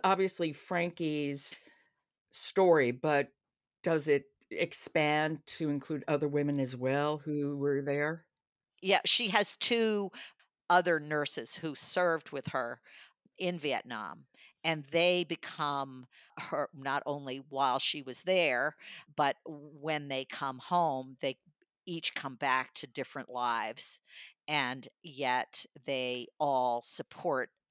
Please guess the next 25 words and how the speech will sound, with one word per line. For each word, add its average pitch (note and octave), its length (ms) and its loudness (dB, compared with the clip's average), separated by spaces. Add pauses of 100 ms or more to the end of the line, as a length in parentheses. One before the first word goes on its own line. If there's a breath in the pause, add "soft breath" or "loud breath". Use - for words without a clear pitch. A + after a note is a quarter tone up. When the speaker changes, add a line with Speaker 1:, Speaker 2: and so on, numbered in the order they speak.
Speaker 2:
Frankie. C3 400 -10
Speaker 1:
So G#3 160 6
sort F3 260 8
of - 120 8
her C#3 120 4
found C#3+ 460 0
family, A2+ 640 -4 (460)
her D#3+ 120 6
chosen B2+ 440 4
family. G#2 500 -4 (100)
Speaker 2:
It D#3+ 180 0
is. C#3 200 -4
Yes, A3+ 460 0
Speaker 1:
Yeah. C3+ 160 2
Speaker 2:
yes, - 400 -8 (100)
exactly, C3+ 760 -8 (120)
exactly. - 560 -10 (180 soft breath)
Speaker 1:
So A3+ 220 2
that B3 340 4
is G3 220 4
The F3+ 140 -2
Women D3 600 2
by C#3 140 0
Kristen E3+ 560 -6
Hanna, C3+ 560 -4